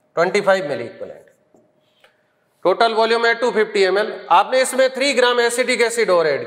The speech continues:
किया है, थ्री ग्राम एसिटिक एसिड ऐड किया है इसमें,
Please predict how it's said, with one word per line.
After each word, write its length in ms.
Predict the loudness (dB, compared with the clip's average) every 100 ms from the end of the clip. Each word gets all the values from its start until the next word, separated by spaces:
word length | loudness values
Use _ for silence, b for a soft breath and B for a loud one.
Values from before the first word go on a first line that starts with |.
| -8
किया 120 | -10
है, 60 | -10 -18 _
थ्री 160 | -2 0
ग्राम 280 | 2 0 2
एसिटिक 380 | 0 0 0 0
एसिड 280 | 0 0 0
ऐड 240 | 0 0
किया 160 | -6 -6
है 320 | -6 -12 -20 _ _ -10
इसमें, 300 | -10 -12